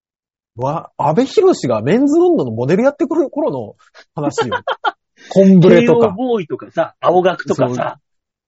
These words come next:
Speaker 1: 慶応ボーイ。青学なんたらですよ、多分。
Speaker 2: そうでしょ？
Speaker 1: おー。
Speaker 2: 今そのブランドはないの？
Speaker 1: いや、あ、慶応ボーイとは言わないけど、きっと慶応の男の子って言ったらモテるよ。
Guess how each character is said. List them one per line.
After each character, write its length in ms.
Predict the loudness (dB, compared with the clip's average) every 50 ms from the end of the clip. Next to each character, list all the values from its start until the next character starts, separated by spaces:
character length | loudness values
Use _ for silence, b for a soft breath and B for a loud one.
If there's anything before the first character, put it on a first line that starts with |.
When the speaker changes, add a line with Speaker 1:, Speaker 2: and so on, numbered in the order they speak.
| _ _ _ _ _ _ _ _
Speaker 1:
慶 240 | -2 2 4 4 6
応 220 | 6 6 6 4
ボ 240 | 4 4 4 4 2
ー 60 | 0
イ。 80 | -2 _ _ _ _ _ _ _ _ _ _ _ _ _ _ _ _ -6 -6 -6 -6 _ _ _ _ _ _ _ _ _ _ _ _ _ _ _ _ _ _
青 260 | -4 -2 0 0 0
学 420 | 0 -2 -4 -4 -6 -8 -8 -8 -14 _ _
な 160 | -8 -6 -6 -6
ん 80 | -6
た 120 | -8 -10 -12
ら 160 | -12 -14 _ -14
で 120 | -12 -12 -12
す 120 | -12 -14
よ、 80 | -14 -8
多 140 | -6 -6 -6
分。 160 | -6 -10 -18 _ _ _ _ _ _ _ _
Speaker 2:
そ 140 | _ -6 -6
う 40 |
で 100 | -4 -6
し 80 | -6 -6
ょ？ 320 | -4 -2 -2 -2 -2 -4 _ _ _ _ _ _ _ -20 -18 -18 -16 -12
Speaker 1:
お 560 | -10 -8 -6 -6 -6 -6 -6 -8 -8 -12 -10
ー。 40 | -6
Speaker 2:
今 200 | -4 -2 -2 -2
そ 160 | -2 -2 -2 -2
の 140 | -2 -2
ブ 140 | -2 0 0
ラ 120 | 0 0 0
ン 40 |
ド 80 | -2 -2
は 100 | -2 -2
な 160 | -2 -2 -4
い 80 | -4 -6
の？ 160 | -8 -12 -16 -20 _ _ _ _ _ _ _ _ _ _ _ _ _ _ _ _ _ _ _ _ _ _ _ _ _ _ -12
Speaker 1:
い 80 | -8 -6
や、 600 | -4 -2 -2 -2 -2 -2 -4 -4 -2 -2 0 0
あ、 100 | -2 -4 _ _ _ _ _ _ _ _ _ _ _ _ _ _ _ _ _ _ _ _ _ _
慶 240 | -4 -2 0 2 2
応 140 | 2 2 2
ボ 300 | 2 2 2 2 2 0
ー 40 |
イ 40 | -2
と 100 | -2 -4
は 120 | -6 -4 -6
言 80 | -6
わ 120 | -6 -6 -6
な 120 | -6 -8
い 60 | -8
け 100 | -10 -12
ど、 140 | -14 -16 -18
き 180 | -20 -20 -20 _
っ 40 |
と 140 | -10 -10 -8
慶 300 | -6 -2 0 0 2 2
応 260 | 2 2 2 0 0
の 420 | -2 -2 -2 -2 -2 -4 -4 -6 -8
男 300 | -6 -4 -4 -4 -2 -4
の 80 | -4
子 100 | -4 -6
っ 40 | -6
て 60 | -8 -10
言 80 | -14 -14
っ 20 | _
た 100 | -8 -8
ら 120 | -8 -8
モ 160 | -8 -10 -8 -4
テ 140 | -2 -2
る 120 | -2 -2 -4
よ。 120 | -6 -10